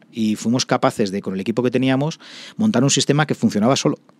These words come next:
Entonces, eh, eso es un gran mérito, ¿eh? Y conseguir una herramienta que funciona solo, factura sola, durante un año prácticamente sigue generando cinco mil nuevos usuarios al día y en torno a unos cincuenta, sesenta clientes de pago nuevos al día sin hacer nada, es la pera.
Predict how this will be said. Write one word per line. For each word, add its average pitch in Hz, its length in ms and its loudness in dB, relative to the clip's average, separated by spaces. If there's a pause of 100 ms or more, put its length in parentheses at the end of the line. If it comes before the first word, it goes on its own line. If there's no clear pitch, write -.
(200)
Entonces, 113 400 2
eh, 98 520 -4
eso 98 140 -6
es - 100 -8
un 131 320 0
gran 120 220 4
mérito, 117 420 2
¿eh? 131 40 -6
Y 110 40 -2
conseguir 107 280 -4
una 127 100 0
herramienta 120 380 -2
que 90 40 -12
funciona 113 300 -6
solo, 131 240 -2
factura 127 400 -4
sola, 110 360 0 (440)
durante 117 340 0
un 131 100 2
año 143 220 2
prácticamente 127 760 -2
sigue 120 220 -2
generando 123 380 -2
cinco 104 240 -8
mil 110 240 -6
nuevos 123 300 -2
usuarios 123 280 2
al 117 120 0
día 131 260 2 (300)
y 113 120 -6
en 104 120 -4
torno 127 360 0
a 117 100 2
unos 113 540 -6
cincuenta, 131 680 0
sesenta 127 320 0
clientes 131 580 4
de 110 100 -2
pago 131 240 2
nuevos 135 280 2
al 127 100 -2
día 139 180 2
sin - 160 -4
hacer 156 240 0 (140)
nada, 156 480 0 (640)
es 107 120 -10
la 113 160 -2
pera. 110 220 -8